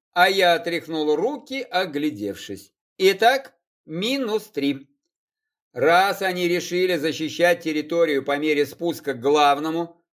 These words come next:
то хотя бы один должен находиться у самого начальника. Скорее всего, перевоплощение.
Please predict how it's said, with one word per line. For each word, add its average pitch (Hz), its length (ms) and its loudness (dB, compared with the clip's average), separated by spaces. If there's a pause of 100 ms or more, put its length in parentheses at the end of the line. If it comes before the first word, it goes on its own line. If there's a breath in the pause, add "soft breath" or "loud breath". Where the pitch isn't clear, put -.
то 107 120 -8
хотя 127 400 -2
бы 135 120 4
один 147 460 0
должен 165 400 0
находиться 226 600 -2
у 156 100 -4
самого 151 340 -2
начальника. 110 720 -6 (420)
Скорее 214 800 0
всего, 269 380 2
перевоплощение. 165 1300 -2